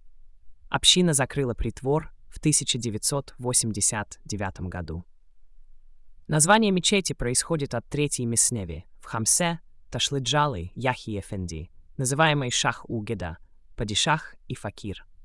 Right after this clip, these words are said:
В ней рассказывается о трансформации любви между Шахом Ахмедом и Геда Бельгином в божественную любовь. Среди населения мечеть также известна как мечеть Бостан. Здание имеет квадратную форму с крышей и массивной кладкой.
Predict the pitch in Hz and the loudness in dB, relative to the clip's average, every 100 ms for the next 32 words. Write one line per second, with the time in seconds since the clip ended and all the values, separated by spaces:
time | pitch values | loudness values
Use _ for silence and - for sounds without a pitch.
0 | - - - - 143 190 208 185 - 185 | -20 -20 -20 -8 4 8 8 8 6 4
1 | 151 131 - 131 - 131 - 127 135 160 | 4 0 0 0 0 -2 0 2 2 0
2 | - 110 107 107 165 127 104 - 110 - | 0 -2 -2 -2 0 0 0 -4 -2 0
3 | 120 - 101 98 - 156 127 85 - 117 | 0 -2 -6 -4 0 2 2 -4 -6 -6
4 | 110 120 95 101 98 135 170 87 80 - | 0 0 0 -4 -4 -2 0 -2 -8 -12
5 | - 113 120 117 101 - 95 87 90 92 | -16 -2 0 2 -2 -2 -4 -4 -4 -6
6 | 78 - - - - - - 165 165 185 | -8 -10 -16 -20 -20 -8 -2 2 4 6
7 | - 196 233 220 170 - 202 - 180 160 | 6 6 6 6 4 4 2 4 4 4
8 | 147 127 110 151 - 123 120 - 120 - | 2 0 2 2 2 0 -6 -4 -4 0
9 | 147 127 110 - - 98 85 - - - | 0 0 0 0 0 -2 -6 -8 -18 -20
10 | - - - 123 170 202 175 135 135 - | -20 -20 -8 6 8 8 4 2 0 0
11 | - 117 123 - 120 104 - 135 98 92 | 0 2 2 2 -2 -4 -2 -2 0 -4
12 | - 170 - - 85 - - - 143 117 | -2 0 0 0 -4 -10 -14 -4 0 2
13 | - 143 123 98 110 101 - 76 85 | 2 2 -4 -6 -4 -6 -6 -12 -12